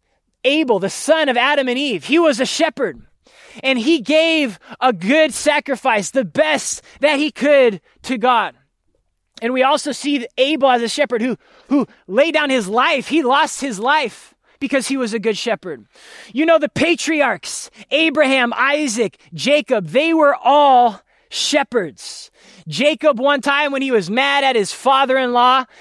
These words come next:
in, in some kind of argument, he tells Laban, "Hey, I was such a good shepherd for fourteen years. I shepherded your flock. I was with them in the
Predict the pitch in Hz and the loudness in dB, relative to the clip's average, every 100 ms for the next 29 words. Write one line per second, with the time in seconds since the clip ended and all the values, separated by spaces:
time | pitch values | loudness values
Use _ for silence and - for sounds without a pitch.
0 | - 262 269 262 269 - 262 277 269 240 | -4 0 2 0 -2 0 0 0 -2 0
1 | 247 254 285 285 254 - - 269 294 294 | 0 0 0 0 0 -4 -10 -6 -2 2
2 | 302 247 - - 220 285 311 262 233 - | 2 0 -8 -8 -2 0 0 0 -2 -6
3 | - - 320 262 262 349 370 349 - 349 | -12 -2 0 2 2 2 2 -2 0 -2
4 | 330 269 320 - 330 339 285 - 254 - | -2 -6 -6 0 -2 -2 -6 -4 -4 -4
5 | - 359 381 247 - 302 349 349 302 277 | 0 2 2 -2 -6 -2 -2 -4 -6 -4
6 | 330 359 330 254 302 320 - 330 320 320 | -2 0 0 0 -2 -2 0 0 0 -4
7 | 294 294 254 269 302 254 262 320 320 208 | -2 -4 -4 0 0 2 0 0 0 -2
8 | 330 - 320 302 277 | -2 0 0 0 -4